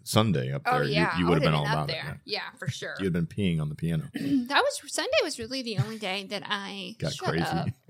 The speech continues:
Speaker 2: I'm not peed on the
Speaker 1: <laughs>
Speaker 2: piano. Um, Sunday was really the only day that I got completely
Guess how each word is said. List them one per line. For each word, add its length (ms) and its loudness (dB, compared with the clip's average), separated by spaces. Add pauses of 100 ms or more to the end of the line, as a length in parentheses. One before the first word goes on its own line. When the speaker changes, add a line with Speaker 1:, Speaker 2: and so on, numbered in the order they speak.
(100)
Speaker 2:
I'm 80 4
not 240 -2
peed 220 -4
on 140 -8
the 60 -10
Speaker 1:
<laughs> 160 -18
Speaker 2:
piano. 560 -4 (960)
Um, 320 -4
Sunday 280 -2
was 180 -2
really 220 -4
the 120 -2
only 200 -6
day 160 -6
that 140 -6
I 120 -2
got 260 -8
completely 720 -10